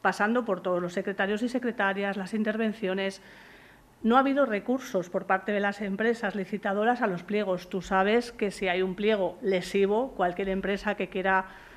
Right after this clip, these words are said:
eh, em, presentarse va a hacer reclamaciones si hay errores. No ha habido nada de eso. Pues es que no puedes basarte en ese error.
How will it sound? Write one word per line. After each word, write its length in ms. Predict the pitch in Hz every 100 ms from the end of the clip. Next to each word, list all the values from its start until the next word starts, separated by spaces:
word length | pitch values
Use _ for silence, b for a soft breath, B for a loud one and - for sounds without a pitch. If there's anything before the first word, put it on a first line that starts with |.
| B B -
eh, 840 | 208 214 196 196 190 190 202 190 190
em, 300 | 196 190 180
presentarse 720 | 202 214 196 190 196 254 262
va 240 | 190 180
a 20 |
hacer 240 | 175 208 196
reclamaciones 640 | 202 196 180 175 254 220
si 100 | -
hay 120 | 190
errores. 440 | 180 175 165 175 - -
No 140 | 208 226
ha 40 |
habido 240 | 269 277
nada 280 | 214 190 175
de 140 | 165 165
eso. 300 | - 160 - b b b b b b -
Pues 120 | 180
es 60 | -
que 100 | -
no 120 | 185
puedes 180 | 196 214
basarte 380 | 185 170 185 190
en 80 | 185
ese 220 | 165 190
error. 200 | 214